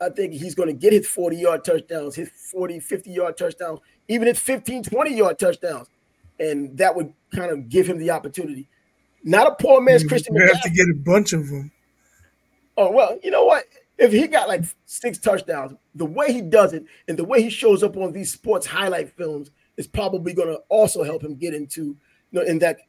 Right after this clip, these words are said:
Speaker 1: uh, get him to the, uh, Rookie of the Year, uh, uh, Rookie of the Year, uh, award if, uh, they continue to show him, if he doesn't get the touchdowns, just the body of work while getting those touchdowns or just overall just
Speaker 2: But if
Speaker 1: looking
Speaker 2: he,
Speaker 1: electric.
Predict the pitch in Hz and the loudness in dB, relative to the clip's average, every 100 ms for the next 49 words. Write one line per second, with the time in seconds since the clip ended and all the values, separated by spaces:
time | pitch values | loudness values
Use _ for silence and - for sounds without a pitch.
0 | 185 143 165 170 170 - 196 170 165 170 | -10 -4 -2 -2 -4 -6 -8 -2 -2 -2
1 | 143 139 143 175 165 147 156 170 160 - | -8 -8 -8 -8 -8 -8 -8 -6 -6 -8
2 | _ _ _ _ - 180 170 165 143 160 | _ _ _ _ -2 -2 -2 -6 -6 -8
3 | 185 147 160 165 156 151 139 151 147 165 | -8 -10 -6 -4 -4 -6 -8 -8 -6 -6
4 | 208 - _ _ - 220 208 - _ _ | -6 -8 _ _ 4 6 4 -6 _ _
5 | _ _ - 160 147 170 170 135 175 156 | _ _ -12 -8 -6 -8 -8 -6 -6 -6
6 | 147 180 151 196 208 175 185 160 170 147 | -4 -6 0 2 2 0 -4 -4 -10 -10
7 | 139 165 147 165 151 131 170 - 123 151 | -6 -6 -6 -10 -10 -10 -10 -10 -8 -6
8 | 165 156 120 151 160 143 147 135 131 165 | -6 -6 -6 -4 -4 -4 -8 -6 -8 -6
9 | 143 131 - 135 - 139 123 - 147 120 | -8 -10 -12 -12 -12 -14 -14 -8 -8 -6
10 | 175 - _ _ 175 151 160 143 127 _ | -10 -10 _ _ -2 0 -2 -2 -4 _
11 | - 185 185 165 175 143 175 - | -4 2 2 2 0 0 -4 -4